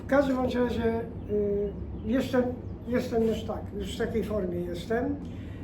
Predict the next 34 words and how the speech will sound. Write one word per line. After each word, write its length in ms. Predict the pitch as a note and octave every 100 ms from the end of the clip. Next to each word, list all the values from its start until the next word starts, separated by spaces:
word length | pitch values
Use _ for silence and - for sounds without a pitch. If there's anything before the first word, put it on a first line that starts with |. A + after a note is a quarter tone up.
| - -
E, 1040 | F#3+ F#3+ F#3+ G3 G3 F#3+ F#3+ F#3+ F3 F3 - -
zrobiłem 520 | - G#3+ G#3+ G#3+ G#3+
to, 100 | G3
co 160 | G3 G3+
zrobiłem. 720 | F3+ F3+ F3+ A3 B3 C4 C#4+ C#4+ - - - - - - -
Mam 220 | G#3+ A3+
co 140 | A#3
poch-, 280 | G3 G3+ - -
potem, 460 | G#3 - G3 F3+ F3
e, 340 | F3 F3+ F3+
pokazać. 840 | F3 G3+ - A#3 A3 B3 C4 - - - - - -
No 140 | G3
i 80 | A#3
tak 160 | A#3 A#3
jak 120 | A3
powiedziałem, 680 | A#3 G#3 G3+ A3 B3 A3 A3+ A#3+ -
teraz 340 | A3+ G#3+ -
robię 280 | A3 G#3+ A3+
tę 260 | G#3+ G#3
drugą 380 | F3+ A3 B3 A3
platformę 920 | F#3 G3+ G3 B3 B3+ G#3 G#3 G3+ A#3+ B3 - - - - - G#3
i 100 | A3+
nie 80 |
mam 200 | A3+ A3 G3+ F#3+
bladego 560 | A#3+ D#4+ D#4+ C#4 A3+ B3+
pojęcia, 480 | A#3+ A#3+ A#3 G#3 G#3
jak 240 | A3 G#3+
się 140 | -
za 140 | F#3+ G#3
to 160 | G3+
brać 600 | F#3 G#3 A3 G#3 B3 - - - -
w 100 | -
tej 160 | - G#3+
chwili. 580 | - - G3+ F#3+ A3+